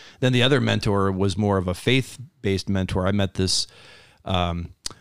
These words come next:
guy and, at church, <clears throat> and I just felt like, I didn't even, the first time I'd met him, but I just felt like, "Man, there's something about that guy. I just need to, like, know more about him." So I, <laughs> a little creepy, I don't know, but I just reached out to him blindly afterwards, and I'm like, "Hey, can we have coffee?"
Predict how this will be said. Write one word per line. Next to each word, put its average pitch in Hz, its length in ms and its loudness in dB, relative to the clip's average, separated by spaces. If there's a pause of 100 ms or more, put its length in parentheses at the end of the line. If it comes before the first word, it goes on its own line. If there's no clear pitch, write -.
(160)
guy 98 520 2
and, 101 340 -2
at 95 100 -2
church, 117 580 0
<clears throat> - 40 2 (360)
and 98 320 0
I 101 120 2
just 107 240 -2
felt 87 200 0
like, 90 320 -4 (760)
I 123 100 4
didn't 143 180 4
even, 92 200 0
the 117 60 0
first 165 280 0
time 113 160 4
I'd 92 140 2
met 113 180 4
him, 90 140 0
but 92 100 2
I 95 100 0
just 95 160 -2
felt 90 120 -10
like, 85 140 -10
"Man, 113 220 -2
there's 90 160 -2
something 127 260 -4
about 92 240 -8
that 90 220 -6
guy. 87 420 -2 (360)
I 107 80 -4
just 104 240 -2
need 98 180 0
to, 98 60 0
like, 90 340 -6 (720)
know 104 240 2
more 104 220 4
about 113 280 4
him." 95 200 0
So 95 480 0 (100)
I, 95 240 0 (240)
<laughs> - 240 0
a 143 120 0 (500)
little 165 200 4
creepy, 127 440 4
I 120 60 4
don't 143 100 4
know, 107 100 4
but 104 100 4
I 104 80 4
just 104 200 -2
reached 110 260 2
out 110 180 2
to 113 80 2
him 101 80 2
blindly 98 400 2
afterwards, 92 480 0
and 92 100 0
I'm 92 80 -2
like, 90 140 -2
"Hey, 107 120 0
can 104 120 -4
we 98 80 0
have 90 120 -4
coffee?" 131 420 -2